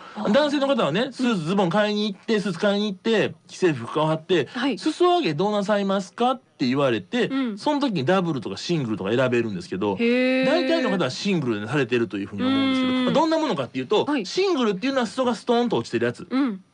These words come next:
Speaker 2: ダブルっていうのは裾をね、折り返してるやつなんですよ。
Speaker 1: あ、そうなんだ。
Speaker 2: そうなんですよ。で、そのダブルが今熱いという。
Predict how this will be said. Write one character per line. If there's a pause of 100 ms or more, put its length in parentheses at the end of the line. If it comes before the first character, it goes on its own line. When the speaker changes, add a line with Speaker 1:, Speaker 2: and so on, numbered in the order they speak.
(520)
Speaker 2:
ダ
ブ
ル
っ
て
い
う
の
は (200)
裾
を
ね、
折
り
返
し
て
る
や
つ
な
ん
で
す
よ。 (140)
Speaker 1:
あ、 (680)
そ
う (340)
な
ん
だ。
Speaker 2:
そ
う
な
ん
で
す
よ。
で、
そ
の
ダ
ブ
ル
が (520)
今
熱
い
と
い
う。